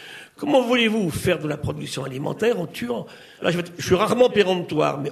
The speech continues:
on vient de passer à huit milliards d'humains la semaine dernière. On ne nourrira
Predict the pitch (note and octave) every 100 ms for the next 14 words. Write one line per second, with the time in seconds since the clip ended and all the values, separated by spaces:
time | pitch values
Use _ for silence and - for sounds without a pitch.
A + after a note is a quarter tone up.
0 | - D#3 F3 F3+ F#3 G3 D#3+ A#3 A#3 G#3
1 | G3 E3+ F#3 F#3+ F#3+ D#3+ C#3 - C3+ D3
2 | D3+ F3 G#3 D4 - - - - _ F3
3 | F3+ G3+ G#3+ G3+ G3 F#3+ D3+